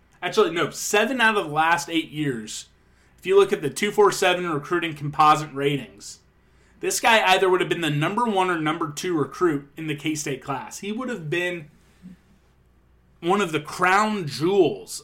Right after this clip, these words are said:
of the last se-, seven out of the last eight recruiting classes. Number ten player in the state of Missouri. One of the top prospects in the city of Saint Louis.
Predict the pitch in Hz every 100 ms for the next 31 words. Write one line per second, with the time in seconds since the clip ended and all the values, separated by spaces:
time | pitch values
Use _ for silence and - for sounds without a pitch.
0 | - 165 151 147 151 160 180 - - -
1 | 175 175 160 190 185 185 175 156 147 156
2 | 147 - 151 147 143 - - 127 - 143
3 | 117 - - - - - - _ _ _
4 | _ _ _ _ _ _ _ _ _ _
5 | _ _ _ _ 147 160 214 233 226 147
6 | - 190 196 175 147 180 180 175 156 147
7 | 147 143 143 135 113 98 - _ _ _
8 | _ _ _ _ _ _ _ _ _ _
9 | 180 214 202 - - 196 277 - 196 202
10 | - 196 180 185 165 147 - 180 170 143
11 | 160 151 131 143 123 - - -